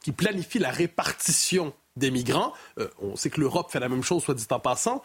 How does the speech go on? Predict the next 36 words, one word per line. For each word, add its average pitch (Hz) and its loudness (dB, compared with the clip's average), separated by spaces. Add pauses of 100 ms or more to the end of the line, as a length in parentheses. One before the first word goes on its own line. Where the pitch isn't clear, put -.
(240)
Donc, 208 0
on 175 2
nous 170 2
impose 170 0
d'en 190 2
haut, 147 0 (160)
sur 185 0
nos 233 0
territoires, 190 0
on 143 0
connaît 208 0
l'expression 202 0
qui - -4
existe 147 0
dans 160 2
la, 139 -4
euh, 120 2
culture 156 -2
populaire, 165 0 (260)
les 135 0
territoires 180 0
préservés. 175 0 (120)
Ça, 185 0
c'est 160 2
des 139 4
territoires 196 -2
qui - -2
n'ont 135 0
pas 214 0
encore 202 0
été 180 0
ab-, 165 2 (280)
frappés - 0
par 151 0
l'immigration 160 2
massive. 117 -2